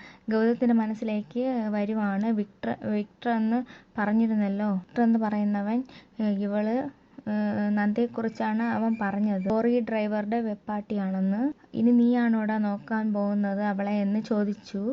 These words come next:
അത് പെട്ടെന്ന് മനസ്സിലേക്ക് വരുന്നുണ്ട് ഗൗതത്തിന്റെ. അന്നേരം ഗൗതം പറയുവാണ്, "എനിക്കിപ്പോ പലതും മനസ്സിലായി വരുന്നുണ്ട്" എന്ന് പറയുന്നുണ്ട്. പിന്നെ അത് കഴിഞ്ഞ് നന്ദ വേറൊന്നും മിണ്ടുന്നില്ല. അന്നേരം വീണ്ടും, ഏഹ്, നന്ദുമോന്റെ ഫോണിലേക്ക് പിങ്കി വിളിക്കുന്നുണ്ട്.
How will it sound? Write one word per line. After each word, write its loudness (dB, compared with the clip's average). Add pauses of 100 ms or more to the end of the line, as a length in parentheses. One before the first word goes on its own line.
(380)
അത് 0
പെട്ടെന്ന് 0
മനസ്സിലേക്ക് -2
വരുന്നുണ്ട് 0
ഗൗതത്തിന്റെ. 0
അന്നേരം 2
ഗൗതം 2
പറയുവാണ്, 0
"എനിക്കിപ്പോ -2
പലതും 0
മനസ്സിലായി 0
വരുന്നുണ്ട്" 0
എന്ന് 0
പറയുന്നുണ്ട്. 0 (160)
പിന്നെ 6
അത് 4
കഴിഞ്ഞ് 4 (160)
നന്ദ 2 (240)
വേറൊന്നും 2
മിണ്ടുന്നില്ല. 0 (500)
അന്നേരം 4
വീണ്ടും, 2 (400)
ഏഹ്, 0
നന്ദുമോന്റെ 2
ഫോണിലേക്ക് -2
പിങ്കി -2
വിളിക്കുന്നുണ്ട്. 0